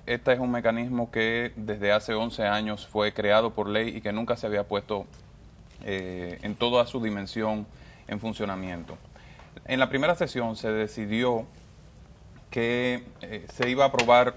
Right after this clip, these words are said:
una estrategia <coughs> que se denomina Dominicana Competitiva. Eh, esa agenda tiene cuatro pilares esenciales. El primer pilar es facilitación de comercio,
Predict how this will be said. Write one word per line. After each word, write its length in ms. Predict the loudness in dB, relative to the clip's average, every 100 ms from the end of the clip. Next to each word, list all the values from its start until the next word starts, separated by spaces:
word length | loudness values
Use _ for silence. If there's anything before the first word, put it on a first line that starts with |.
| -6
una 300 | -2 2 2
estrategia 640 | 2 8 12 12 8 0 -6
<coughs> 80 | -6
que 100 | -2
se 120 | 0
denomina 720 | 2 2 2 2 0 -2 -6 -10
Dominicana 500 | -2 0 2 4 4
Competitiva. 600 | 4 0 -2 -6 -8 -10 -12 -18 -20 -20 -20 -20 -20 -20 -16 -6
Eh, 580 | -4 -2 -2 -4 -6 -4
esa 360 | -4 4 6 6
agenda 460 | 4 -2 -2 -4 -6 -20 -20 -4
tiene 280 | 0 2
cuatro 520 | 4 6 6 4 2 0
pilares 600 | 0 4 4 4 -4 -10 -12
esenciales. 720 | -10 -10 -6 -8 -8 -18 -20 -20 -20 -20 -20 -20 -20 -20 -20 -6
El 120 | -4
primer 280 | -2 0 0
pilar 380 | 2 6 6 4
es 220 | -2 -4
facilitación 680 | 0 0 0 -2 -4 -4 -2
de 80 | -2
comercio, 400 | -2 -6 -8 -14